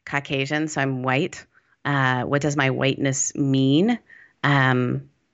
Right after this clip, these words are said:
and sometimes it's been really harmful for other people. And so, and yet it's part of my identity and what I am. Um, so whiteness is this complex idea and thing that we're trying to,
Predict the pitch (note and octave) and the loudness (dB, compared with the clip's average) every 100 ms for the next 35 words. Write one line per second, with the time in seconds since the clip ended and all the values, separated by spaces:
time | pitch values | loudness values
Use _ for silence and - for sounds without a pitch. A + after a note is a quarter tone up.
0 | _ _ _ _ D3 D3+ D3+ D#3 D#3+ D3+ | _ _ _ _ 0 2 2 4 2 2
1 | C#3 C#3 C3+ C3 C3 C3 C3 C3 - B2 | 0 2 4 4 4 0 0 -2 -2 -2
2 | C3 B2 - - - A#2+ A2 - B2+ B2+ | -2 -4 -6 -8 -4 -2 -2 -2 -2 0
3 | C3 B2+ B2 C#3 C3+ G#3+ - C3+ - - | 2 2 4 4 4 2 0 -4 -2 0
4 | C#3 C3 B2 B2 C3+ F3 - E3+ F3+ G3+ | 2 2 2 2 2 2 0 0 2 2
5 | B3 A3+ F#3+ F#3+ G3 G3+ A#3 B3+ - - | 2 4 4 6 6 6 4 2 -4 -18
6 | - - - D3 C#3 C3+ B2+ B2+ C3+ _ | -18 -20 0 4 6 4 4 0 -6 _
7 | _ _ - - D3 C#3+ - D#3+ D3+ C#3+ | _ _ -10 0 2 4 2 0 0 -2
8 | C#3 C3+ - - _ _ - C3 C3+ C#3 | 0 -2 -2 -12 _ _ -6 0 0 2
9 | C#3+ C3+ - - - - _ _ _ - | 0 0 -4 -6 -6 -12 _ _ _ 0
10 | C3+ C#3 C#3 C#3 B2+ C3+ C3+ C#3 C#3 C3+ | 0 2 4 4 2 -2 0 0 0 2
11 | C3 C3 C3+ _ _ - C#3+ D3 D#3 D3+ | 2 2 -2 _ _ -4 0 0 0 0
12 | D3 C#3+ C#3 | 0 2 0